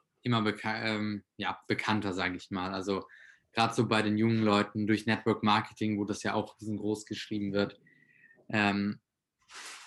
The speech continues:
aber dieses wirklich, diese tiefere Ebene, wirklich sich das Bewusstsein anzuschauen, auch in die Spiritualität zu gehen, das ist ja schon noch was, wo viele Leute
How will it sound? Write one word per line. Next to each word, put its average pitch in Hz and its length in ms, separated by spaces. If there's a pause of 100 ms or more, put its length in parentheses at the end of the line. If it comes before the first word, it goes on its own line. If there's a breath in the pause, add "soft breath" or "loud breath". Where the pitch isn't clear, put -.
(180 loud breath)
aber 110 600 (100)
dieses 113 680
wirklich, 113 340
diese 107 240
tiefere 147 540
Ebene, 98 460
wirklich 117 340
sich 113 160
das - 200
Bewusstsein 104 720 (560)
anzuschauen, 98 800
auch 104 320
in 113 120
die 107 80
Spiritualität 113 880
zu 104 140
gehen, 95 300 (460 soft breath)
das 107 160
ist 131 160
ja 123 80
schon 127 220
noch 123 160
was, 120 240
wo 113 100
viele 117 380
Leute 107 640